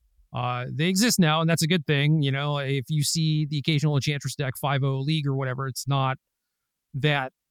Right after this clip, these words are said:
out of the ordinary anymore, which I think is cool. And the One Ring has slotted into a bunch of those decks, which I also think is very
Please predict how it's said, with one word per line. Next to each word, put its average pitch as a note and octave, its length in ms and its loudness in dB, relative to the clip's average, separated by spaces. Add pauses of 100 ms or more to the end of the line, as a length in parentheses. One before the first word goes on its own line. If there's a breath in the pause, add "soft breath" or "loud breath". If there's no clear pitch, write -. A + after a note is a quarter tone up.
(140)
out D3+ 160 4
of C#3 60 2
the C#3+ 120 0
ordinary C3+ 500 4
anymore, B2 560 0
which C#3+ 160 -4
I C#3 60 2
think C#3+ 200 0
is C3+ 120 -2
cool. C3 460 -2 (380)
And B2+ 600 0 (680)
the C#3+ 100 2
One E3 280 6
Ring D#3 380 6
has C#3+ 460 2 (200)
slotted D3+ 440 2
into D#3 520 4
a C#3 60 2
bunch D3+ 260 4
of C3 120 0
those B2+ 220 0
decks, A#2+ 400 -4
which C3+ 300 -2
I C#3+ 80 -2
also C3 220 0
think A#2 180 -2
is A2 80 -8
very A#2+ 220 -8